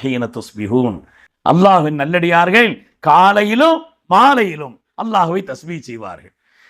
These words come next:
ஹீன் என்பதற்கு காலை அல்லது மாலை. காலையில சொல்லியிருந்தா மாலையோட விஷயம் முடிஞ்சிருச்சு.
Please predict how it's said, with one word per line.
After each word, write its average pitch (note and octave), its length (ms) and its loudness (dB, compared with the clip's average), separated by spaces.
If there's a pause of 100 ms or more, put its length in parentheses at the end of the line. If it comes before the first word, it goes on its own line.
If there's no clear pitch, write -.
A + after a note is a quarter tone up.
(200)
ஹீன் C#4+ 300 4
என்பதற்கு G#3+ 580 0
காலை G#3 760 0 (200)
அல்லது C#4 320 0
மாலை. F3 540 0 (260)
காலையில G#3+ 460 2
சொல்லியிருந்தா G#3+ 480 -2
மாலையோட G3 800 0
விஷயம் E3+ 340 -6
முடிஞ்சிருச்சு. E3 480 -12